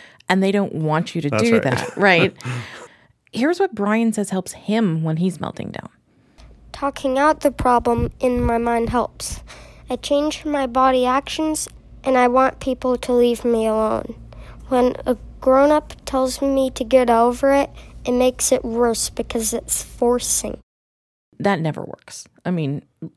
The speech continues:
Speaker 1: I don't think it works for anybody,
Speaker 2: No, if
Speaker 1: <laughs> right?
Speaker 2: he, if Brian or any other kid could just get over it, they would. Kids don't like to have meltdowns.
Speaker 1: Right.
Speaker 2: Right? It's something that they feel the overwhelming need to do.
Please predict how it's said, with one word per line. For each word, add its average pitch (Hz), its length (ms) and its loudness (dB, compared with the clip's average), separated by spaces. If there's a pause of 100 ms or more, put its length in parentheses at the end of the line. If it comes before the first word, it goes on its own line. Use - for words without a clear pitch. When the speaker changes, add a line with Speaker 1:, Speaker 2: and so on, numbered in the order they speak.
(200)
Speaker 1:
I - 60 0
don't 277 100 -2
think 320 140 -4
it 208 40 -4
works 208 160 -4
for 196 120 -2
anybody, 180 380 0
Speaker 2:
No, 143 300 8
if 147 160 4
Speaker 1:
<laughs> - 60 2
right? 175 160 6
Speaker 2:
he, 170 380 -2
if 151 220 0
Brian 165 440 4
or 127 140 2
any 120 260 0
other 110 220 0
kid 147 320 -2
could 113 200 -2
just 110 340 -2
get 104 140 0
over 104 300 2
it, 170 220 0
they 170 120 4
would. 202 320 0 (420)
Kids 190 280 2
don't 180 260 2
like 113 580 0
to 110 120 -2
have 98 200 0
meltdowns. - 720 -8 (380)
Speaker 1:
Right. 185 200 -2
Speaker 2:
Right? 117 260 2
It's 123 160 -4
something 143 360 2
that 123 120 0
they 160 140 2
feel 131 280 0
the 117 160 -2
overwhelming 113 800 0
need 117 380 -4
to 180 140 -2
do. 214 340 -2